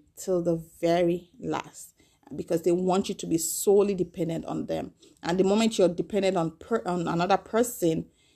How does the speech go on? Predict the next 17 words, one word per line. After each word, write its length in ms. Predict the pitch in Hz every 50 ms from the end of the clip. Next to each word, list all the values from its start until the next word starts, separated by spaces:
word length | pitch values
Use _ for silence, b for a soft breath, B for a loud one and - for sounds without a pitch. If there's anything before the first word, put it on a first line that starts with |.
| b b
they 80 | - 170
use, 380 | 170 185 190 214 214 214 - -
they 140 | - 180
see 200 | 170 175 - 233
that 160 | 214 190 180 175
as 240 | 160 165 170 -
a 80 | - 165
yardstick 640 | 170 175 170 170 185 185 - - - 175 165 165 - -
to, 100 | - 165
like, 220 | 151 139 139 - - _ _ _ _ _
treat 300 | - - - 202 - -
you 80 | 180 165
like 220 | 151 139 143 -
trash 640 | - - - 277 254 240 240 247 240 - - - - _ _ _ _ _ _ _ _ _
and, 260 | - 143 160 156 156 156
you 120 | 165 156
know, 300 | 160 151 151 - - -